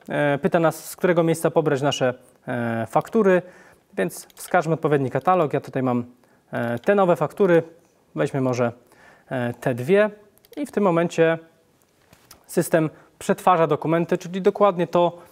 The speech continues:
e, co wcześniej pokazywałem w D M S ie, czyli, e, w tle, e, algorytmy rozpoznają konkretne dane,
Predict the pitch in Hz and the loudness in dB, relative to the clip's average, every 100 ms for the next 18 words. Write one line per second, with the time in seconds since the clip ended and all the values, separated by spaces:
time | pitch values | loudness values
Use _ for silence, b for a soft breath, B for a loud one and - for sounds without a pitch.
0 | _ 143 143 - 175 - 170 - 156 147 | _ -6 -4 -2 -2 0 0 0 -4 -4
1 | B B - 165 160 147 147 147 143 147 | B B -6 0 2 2 2 2 0 -6
2 | 135 127 147 175 165 160 135 135 135 B | -4 0 2 2 0 -2 -4 -6 -6 B
3 | B B 143 131 - 170 165 156 - - | B B -6 -6 -6 0 2 0 -2 -8
4 | 139 139 165 160 160 160 147 147 - 135 | -6 0 2 4 2 0 -2 -2 -2 -2
5 | 143 131 127 - 160 147 156 147 127 123 | 0 0 -2 -4 -2 0 0 0 0 0
6 | 120 117 | 0 -4